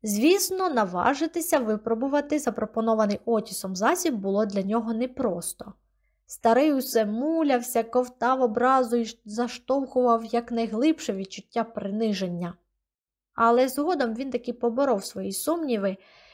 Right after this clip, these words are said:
і, потай прослизнувши до спальні посла під час сімейного обіду,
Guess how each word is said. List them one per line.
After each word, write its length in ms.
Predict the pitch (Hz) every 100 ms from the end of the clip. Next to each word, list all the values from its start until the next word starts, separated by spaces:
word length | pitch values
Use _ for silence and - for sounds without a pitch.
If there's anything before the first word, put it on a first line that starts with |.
| _
і, 340 | 349 403 415 403
потай 360 | 277 311 330 339
прослизнувши 680 | 240 240 240 233 254 254 226
до 120 | 208
спальні 460 | 208 214 190 185 190
посла 380 | 196 196 190
під 180 | 180 196
час 200 | - 202
сімейного 500 | 196 190 185 190 190
обіду, 520 | 196 190 214 233 359